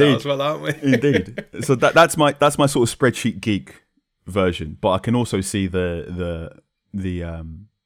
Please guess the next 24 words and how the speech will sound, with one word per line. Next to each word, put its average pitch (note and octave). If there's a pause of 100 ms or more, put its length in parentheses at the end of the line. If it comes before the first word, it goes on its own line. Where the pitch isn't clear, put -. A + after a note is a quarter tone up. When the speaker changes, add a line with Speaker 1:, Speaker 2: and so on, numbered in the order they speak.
(160)
Speaker 2:
the F#2
footballing F2+
argument E2 (720)
that F2 (320)
I F#2+
understand F#2
a F2+
lot F2+
of F2+
people F2+
was F2 (160)
on F2+
this F2
podcast, F2
like, -
"No, G#2+
it's F#2+
not A2
working. F2+
Just -
blow F#2+
it G2
all F2+
up. E2